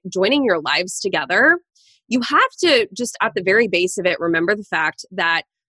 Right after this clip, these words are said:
marriage, as much as we wanna think about marriage in terms of, like, love and all this sort of stuff, marriage is a legal binding contract. And in many states in the United States, I'll, I'm not exactly sure how it looks in, works in Canada. I'll have to do more research on that.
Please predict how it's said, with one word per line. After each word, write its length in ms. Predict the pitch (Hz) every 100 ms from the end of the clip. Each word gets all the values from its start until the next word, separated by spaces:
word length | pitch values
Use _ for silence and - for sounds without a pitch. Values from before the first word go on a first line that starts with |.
| -
marriage, 520 | 208 294 277 202 190 -
as 120 | 185
much 200 | 226 285
as 100 | 302
we 80 | 330
wanna 220 | 311 294
think 180 | 277 247
about 220 | 240 240
marriage 480 | 202 190 190 190 185
in 80 | 180
terms 260 | - 202
of, 80 | 202
like, 120 | 220
love 580 | 277 285 285 262 233 202
and 160 | 196 190 -
all 100 | 240
this 140 | 226
sort 140 | 233
of 40 | 208
stuff, 240 | - 151 - _ _ -
marriage 260 | 262 466 415
is 100 | 330
a 80 |
legal 360 | 247 196 214 240
binding 380 | 180 170 165 156 -
contract. 680 | 135 156 - 135 - - - _ -
And 160 | 214 214
in 180 | 220 220
many 280 | 254 359
states 520 | 381 - 240 233 - -
in 100 | 214
the 60 | 190
United 440 | 180 185 208 180
States, 420 | - 196 180 170 -
I'll, 220 | 185 175 -
I'm 100 | 190
not 200 | 196 196 -
exactly 460 | 185 185 180 -
sure 180 | 175 180
how 140 | 175 147
it 40 |
looks 180 | 147 -
in, 140 | 143 - _ _
works 240 | 190 180 -
in 80 | 165
Canada. 280 | 247 240 180
I'll 100 | 156
have 100 | -
to 100 | 180
do 120 | 220 185
more 120 | 170
research 320 | 185 240 196
on 100 | 180
that. 180 | 175